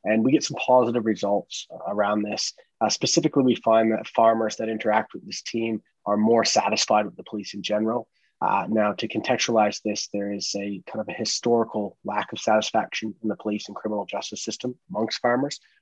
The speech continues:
for a lot of reasons, uh, particularly because there's often differing expectations on what can be done about rural crime. For example,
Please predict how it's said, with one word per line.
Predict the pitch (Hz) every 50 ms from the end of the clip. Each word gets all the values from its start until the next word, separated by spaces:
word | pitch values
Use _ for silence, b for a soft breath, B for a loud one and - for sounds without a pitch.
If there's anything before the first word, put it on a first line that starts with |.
| -
for | - 117
a | 110
lot | 98 101 101 110 117
of | 117 107
reasons, | 123 123 127 139 165 175 175 - _ _ _ _ _ _ _ _ _ _ _ - - B B B B B B -
uh, | 92 85
particularly | - - - 127 117 - 107 107 104 104
because | 104 92 101 - 117 104 92
there's | - 104 95 - - _ _ - _ -
often | - 113 - - 104 101
differing | - 110 - - 104 98
expectations | 95 - - - - - - - 104 101 101 - - 107 101 92
on | 104 92 92
what | 92 - - -
can | - 104
be | 92 95
done | 90 90 - 98 98 98 95 90 - -
about | 95 104 101 95 92
rural | 101 101 101 98
crime. | - - 107 107 107 110 113 107 b b b b b b b b b _ _ _ _ - -
For | _ 107 95 98
example, | 90 - 110 104 104 - - 104 101 98 -